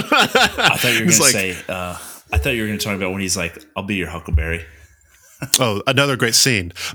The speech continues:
Speaker 2: But, like, that, if I could translate Wyatt Earp <laughs> into foreign policy, <laughs> that would be it. It's like, it's like, "Go ahead, dude. Like, are you gonna do something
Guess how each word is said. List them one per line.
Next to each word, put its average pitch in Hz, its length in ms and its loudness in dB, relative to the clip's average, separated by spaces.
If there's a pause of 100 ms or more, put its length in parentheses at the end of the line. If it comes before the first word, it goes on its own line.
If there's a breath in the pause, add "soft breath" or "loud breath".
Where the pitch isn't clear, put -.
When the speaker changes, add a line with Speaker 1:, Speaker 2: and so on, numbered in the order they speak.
Speaker 2:
But, 175 140 2
like, 139 380 -2
that, 139 500 2 (580 loud breath)
if 170 160 2
I 185 140 4
could 165 140 4
translate 127 720 2
Wyatt 127 400 2
Earp 120 320 -2 (100)
<laughs> 202 140 -4
into 135 180 0
foreign 147 300 0
policy, 120 600 4
<laughs> - 160 -2
that 160 220 2
would 139 180 -2
be 127 200 2
it. 110 320 0
It's 135 240 2
like, 107 320 -4 (180 loud breath)
it's - 140 -2
like, 131 160 -2
"Go 165 180 0
ahead, 180 300 -2
dude. 120 300 -4 (640 loud breath)
Like, 117 340 -2 (120)
are 131 80 0
you 123 140 2
gonna 117 240 0
do 127 200 0
something 185 540 0